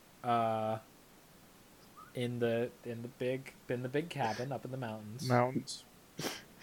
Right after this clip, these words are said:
Speaker 2: Ooh, vacay.
Speaker 1: They, yeah, the vacay. They're all chill. Uh, and she's, she's basically worrying about her fucking dad, who's sitting in a hospital.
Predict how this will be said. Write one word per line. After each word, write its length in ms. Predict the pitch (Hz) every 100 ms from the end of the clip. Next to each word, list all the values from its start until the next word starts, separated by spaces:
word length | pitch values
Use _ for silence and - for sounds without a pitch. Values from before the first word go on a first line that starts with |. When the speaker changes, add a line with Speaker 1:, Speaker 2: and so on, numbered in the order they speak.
| -
Speaker 2:
Ooh, 120 | 127 120
vacay. 260 | 127 123
Speaker 1:
They, 760 | 123 135 131 127 123 123 123 131 - - - -
yeah, 240 | - 147 151
the 120 | 131
vacay. 600 | 131 151 143 156 139 135
They're 140 | 131
all 120 | 131 143
chill. 520 | - 127 120 117 117 - - - - -
Uh, 120 | 127
and 120 | 127
she's, 340 | 131 175 185 -
she's 220 | - 170
basically 480 | 170 151 139 131 131
worrying 560 | 120 131 131 131 131 127
about 180 | 120 117
her 120 | 117
fucking 400 | - 139 135 120
dad, 460 | 127 131 135 123 120
who's 160 | 120 117
sitting 260 | 143 123
in 80 | 120
a 100 | 117
hospital. 580 | 127 131 - 123 117